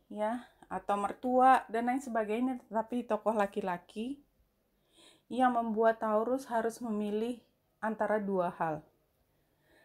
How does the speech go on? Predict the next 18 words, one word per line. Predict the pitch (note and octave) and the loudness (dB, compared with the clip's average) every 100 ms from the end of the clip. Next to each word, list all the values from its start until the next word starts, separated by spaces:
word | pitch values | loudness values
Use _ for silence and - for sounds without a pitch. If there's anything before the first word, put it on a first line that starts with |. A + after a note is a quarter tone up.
| _ - | _ -2
Dan | A3 | 0
gambar | G#3 G3+ G3+ G3 | 2 2 2 0
ini | G#3 G#3+ A#3+ C#4 | 0 0 2 4
menunjukkan | C#4+ B3 A3 G#3 G#3 A#3 A#3+ | 4 2 -2 -2 -2 -2 0
bahwa | A3 A3 A3 A3+ | 0 0 2 0
pilihlah | A3+ A#3 A3 A3 A3+ A3 B3 C4+ - _ _ _ _ _ _ _ _ _ _ - | 0 -4 -4 -4 0 2 2 0 -8 _ _ _ _ _ _ _ _ _ _ -6
dengan | G3 G#3+ G#3 G#3+ A3 A3+ A3 _ | -2 0 0 0 0 -2 -8 _
bijaksana, | F#3 F#3+ F3 F#3 F3+ - F3+ E3+ E3 D#3+ D3+ - _ _ _ _ _ _ _ | -12 -10 -4 -4 -4 -6 -6 -4 -4 -6 -10 -16 _ _ _ _ _ _ _
ya. | F#3+ F#3+ G#3+ G#3+ _ _ _ _ _ _ _ _ | -8 -4 -6 -8 _ _ _ _ _ _ _ _
Jangan | - F#3+ A3 G#3 G#3 A3 B3 C#4+ D4 - | -12 0 4 4 2 4 4 4 2 -4
mengedepankan | A#3 A#3 A#3 A3+ A3+ G#3 A3 A3 A3 G#3+ G#3 A#3+ A3 | 0 2 2 0 0 0 0 0 0 0 -2 -4 -2
apa | G#3 - A#3+ | -6 -2 0
yang | A#3+ A3+ A3+ | 2 0 -4
kau | - A3+ - | -2 -2 0
inginkan | A#3 A#3 A3+ A3 A#3+ A#3+ | -2 -2 -2 -4 -2 -2
saja, | B3 B3 A#3+ G3 F#3+ F3 F#3 A#3 - _ _ | 0 0 0 -2 -2 0 -2 -4 -10 _ _
tetapi | - - G#3 G3+ A#3+ B3 | -10 0 0 0 -2 -2
lihat | A#3 G#3+ G#3+ G#3+ A#3 | -2 -4 -4 0 0